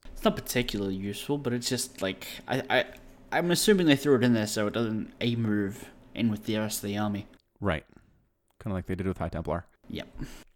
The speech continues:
Speaker 2: Yep. So you should check it out. We'll put a link to it in the show notes if you wanna see the art that, uh, Royal Alchemist Y T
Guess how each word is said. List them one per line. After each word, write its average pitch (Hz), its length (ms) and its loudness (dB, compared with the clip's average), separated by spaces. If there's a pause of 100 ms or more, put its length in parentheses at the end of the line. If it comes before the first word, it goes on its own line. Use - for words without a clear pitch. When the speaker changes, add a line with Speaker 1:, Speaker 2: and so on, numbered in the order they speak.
(240)
Speaker 2:
Yep. 98 300 -2
So - 140 0
you 165 120 4
should 190 140 -2
check 208 160 2
it 202 60 6
out. 156 160 6
We'll 143 100 2
put 170 100 4
a 147 40 4
link 131 160 4
to 117 100 2
it 120 140 2
in 120 80 -2
the 107 80 2
show 107 200 0
notes - 320 -2
if - 140 -10
you 104 80 -2
wanna 95 160 -2
see 92 300 -2
the 95 240 -4
art 95 320 -4 (100)
that, 92 460 -6
uh, 90 240 -2
Royal 104 420 2
Alchemist 101 540 -2
Y 95 400 -2
T 190 280 -2